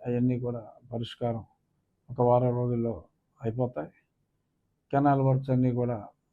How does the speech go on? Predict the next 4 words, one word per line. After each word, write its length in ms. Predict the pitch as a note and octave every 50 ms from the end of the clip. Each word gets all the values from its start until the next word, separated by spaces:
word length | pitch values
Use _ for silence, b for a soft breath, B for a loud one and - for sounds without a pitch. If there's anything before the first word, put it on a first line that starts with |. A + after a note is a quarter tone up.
| _ _ _ _ _ _ -
బ్రహ్మాండంగా 500 | A#2+ A#2+ A#2+ A#2+ B2 B2 A#2+ A#2+ A#2 A#2
నడుస్తున్నాయి. 680 | A#2 A2+ A#2 A2+ A2 - - B2+ A#2+ A#2+ A#2+ - - _ _ _ _ _ _ _ _ _ _ _ _ _ _ _ _ _ _ _ _ _ _ _ _ _ _ _ -
ఇంకా 340 | E3+ D#3+ E3+ G3 F3+ E3 D#3+
కొన్ని 400 | - D#3+ D#3+ D#3 D3 D3+ -